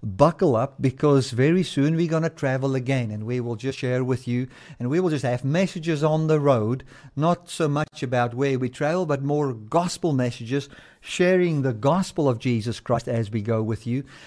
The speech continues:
And, uh, we're gonna drive to Zambia again and we're gonna get our vehicle that's there, bring it back. Insurance is gonna, uh, repair it. Well, that's what they said. You know, with insurances, it might be, it might not be. We'll see <laughs> what's gonna happen there.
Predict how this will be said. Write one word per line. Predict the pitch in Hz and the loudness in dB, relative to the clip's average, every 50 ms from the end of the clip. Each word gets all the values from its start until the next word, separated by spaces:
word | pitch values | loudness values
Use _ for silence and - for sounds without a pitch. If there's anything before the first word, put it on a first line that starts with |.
| - - - | -20 -12 -6
And, | 139 139 139 139 135 131 | -4 -2 -2 -2 0 0
uh, | 135 135 135 135 131 - - | 0 2 2 0 0 -2 -2
we're | 165 202 202 | -4 -4 -4
gonna | - 190 185 190 202 170 | -4 -4 -4 -4 -4 -4
drive | 135 135 123 131 139 139 139 | -2 -2 -2 0 -2 -2 -2
to | - 151 | -2 -4
Zambia | 117 110 107 107 107 107 104 113 127 | -2 -2 -2 -2 -2 -2 0 0 0
again | 123 110 104 95 92 95 110 123 | 0 -2 -2 -4 -4 -4 -2 -2
and | 123 120 113 | -2 -2 -2
we're | 117 120 117 | -4 -4 -4
gonna | 113 117 110 110 104 98 - - - - - _ - | -2 -2 -2 -2 -4 -6 -10 -14 -20 -20 -20 _ -4
get | 123 139 151 160 | 0 0 2 4
our | 165 170 165 | 4 4 2
vehicle | 131 135 131 123 127 - 120 113 | 2 2 0 0 0 0 0 0
that's | 110 107 - - | 0 -2 -2 -4
there, | 113 107 107 104 98 | -4 -4 -2 -2 -4
bring | 95 95 127 147 156 151 | -2 2 2 2 4 2
it | 147 127 117 | 0 0 0
back. | 123 120 120 117 - - | 2 2 2 0 -2 -4
Insurance | 104 95 - - 147 156 170 175 165 156 | -6 -8 -4 0 2 2 2 2 0 -2
is | 151 147 | -2 -2
gonna, | 147 156 147 147 143 131 - - - - - - - - - | 0 0 2 2 0 -2 -4 -8 -16 -20 -20 -20 -14 -6 0
uh, | 127 123 120 120 | 2 4 4 4
repair | 131 131 131 - 123 110 110 110 120 | 4 2 2 2 0 0 0 0 0
it. | 147 147 - | -2 -2 -2
Well, | 120 110 104 | -2 0 0
that's | 110 131 135 135 - | 0 0 -2 -2 -2
what | 139 139 139 - | -4 -2 -2 -2
they | 139 131 | -2 -2
said. | 120 - - 107 101 101 107 127 - | -2 -2 -2 -2 -2 -4 -6 -8 -10
You | - 101 | -8 -6
know, | 98 104 104 104 104 | -6 -4 -4 -4 -4
with | 101 98 95 - - | -4 -4 -6 -6 -6
insurances, | 98 92 - 104 101 98 98 - - 104 101 | -8 -6 -6 -4 -4 -4 -4 -4 -4 -4 -4
it | 98 95 | -4 -2
might | 104 110 117 120 117 | -2 0 -2 -2 -2
be, | 110 113 113 | -2 -2 -2
it | 110 107 107 | -2 -4 -4
might | 107 107 110 110 - | -4 -4 -4 -4 -4
not | 120 120 117 107 | -2 -2 -2 -2
be. | 110 113 110 | -2 -2 -2
We'll | 107 110 120 117 | 0 0 0 0
see | - - 151 156 | 2 4 4 4
<laughs> | 135 | 4
what's | 143 120 - - | 4 2 0 2
gonna | - 165 151 139 135 | 4 4 6 6 4
happen | 120 139 151 151 151 - 131 131 | 4 4 4 2 2 2 2 4
there. | 135 135 160 185 139 | 6 6 6 4 2